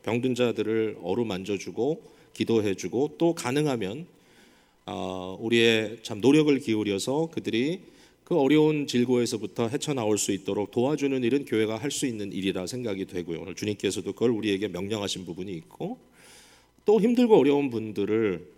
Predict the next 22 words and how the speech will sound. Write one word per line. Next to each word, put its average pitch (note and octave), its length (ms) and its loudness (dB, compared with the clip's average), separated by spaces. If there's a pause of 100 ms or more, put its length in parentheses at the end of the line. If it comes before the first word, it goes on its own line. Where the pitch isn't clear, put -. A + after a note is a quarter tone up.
(360)
이웃사랑으로 A2 920 0
섬겨주고 C#3+ 1040 -2
저들이 G#2 480 -4
어려운 B2 380 0
시기를 D3+ 420 0
넘길 A#2+ 300 0
수 C#3+ 140 -2
있도록 A#2 300 0
도와주는 G#2 480 -2
것도 D3 540 -2 (560)
물론 F#3+ 240 0
교회가 B2 360 4
할 C3+ 120 -4
수 - 140 -4
있는 A2+ 220 -4
일이다라고 F2 640 -6
생각합니다. G2+ 640 -10 (220)
그러나 B2+ 440 0 (920)
복음의 D3 260 4
중심이 E3+ 480 4
어디에 C3 300 6
있는가, F#2+ 640 -4